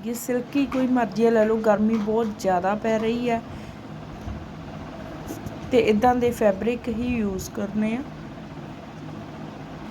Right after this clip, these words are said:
ਫੁਲਕਾਰੀ ਦਾ ਡਿਜ਼ਾਈਨ ਲਾਜਵਾਬ ਆ। ਦੇਖੋ, ਰਾਇਲ ਬਲੂ ਕਲਰ ਤੇ ਸੀ ਬਲੈਕ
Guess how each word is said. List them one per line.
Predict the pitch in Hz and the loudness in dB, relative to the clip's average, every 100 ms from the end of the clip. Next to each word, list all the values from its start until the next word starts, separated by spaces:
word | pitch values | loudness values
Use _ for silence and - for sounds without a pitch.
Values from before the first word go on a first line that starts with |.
| - - - - 226 | -10 -10 -8 2 4
ਫੁਲਕਾਰੀ | 254 226 220 226 226 | 8 6 6 4 4
ਦਾ | 220 226 | 2 2
ਡਿਜ਼ਾਈਨ | 226 208 202 220 | 2 2 4 4
ਲਾਜਵਾਬ | 220 202 214 220 202 190 185 | 4 4 2 2 4 4 4
ਆ। | 190 | 2
ਦੇਖੋ, | 190 185 - 254 - - - - - - - - - - 233 | 2 -4 -2 -2 -2 -14 -14 -12 -12 -12 -12 -14 -12 -4 4
ਰਾਇਲ | 233 208 202 | 6 8 4
ਬਲੂ | 208 208 208 214 | 0 2 2 0
ਕਲਰ | 214 208 208 | 2 2 2
ਤੇ | 214 | 2
ਸੀ | 220 254 | -2 -2
ਬਲੈਕ | 208 214 208 190 | -2 2 4 4